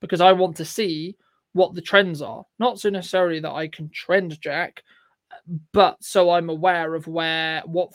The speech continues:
filmmakers are creating, what styles, how are they doing it? I mean, how else would I know that people are using pictures and images and et cetera on their videos more consistently than they were, say, six months ago?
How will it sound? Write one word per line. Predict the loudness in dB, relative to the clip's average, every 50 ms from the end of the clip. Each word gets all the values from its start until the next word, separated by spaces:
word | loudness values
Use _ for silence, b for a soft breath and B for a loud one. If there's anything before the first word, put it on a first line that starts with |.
| -4
filmmakers | -2 -2 -2 -2 -4 -6 -8 -8 -6 -6 -4 -4 -4 -4 -4 -4 -6 -6 -8
are | -8 -8 -8
creating, | -8 -10 -6 -2 -2 -2 -2 -4 -10 -18 -20 -20 _ _
what | -14 -14 -14 -14 _ _ _
styles, | -20 -14 -10 -8 -8 -6 -6 -8 -8 -10 -12
how | -10 -8 -6 -6 -6
are | -6
they | -6 -6
doing | -4 -4 -4 -4 -6
it? | -8 -8
I | -6
mean, | -6 -6 -6
how | -4 -2 0 2 2
else | 2 2 0 -2 -4
would | -4 -4
I | -2 -2 -2
know | -2 -2 -2 -2 -2 -2 -4 -6 -8 B B B B B B _
that | -4 -4 -4 -4
people | -4 -4 -6 -4 -2 -2
are | -2
using | -2 -2 -2 -4 -4 -6 -8 -10
pictures | -8 -8 -10 -8 -8 -10 -8 -6
and | -6
images | -6 -6 -6 -6 -8 -10 -10 -10 -12 -16 -18 B B B B B B
and | -8 -6 -6 -6 -6
et | -8 -6
cetera | -6 -8 -6 -6 -6 -6 -6
on | -4 -4
their | -4 -4 -4
videos | -4 -2 -2 -2 -2 -2 -4 -6 -8 -8
more | -6 -4 -2 -2 -2 -4 -6
consistently | -8 -10 -10 -10 -8 -10 -10 -12 -12 -10 -8 -8
than | -8 -6 -6
they | -6 -4
were, | -2 -2 -2 -2 -4
say, | -6 -6 -6 -4 -4 -4 -6
six | -10 -14 -14 -10 -4
months | -4 -4 -4 -4 -10
ago? | -18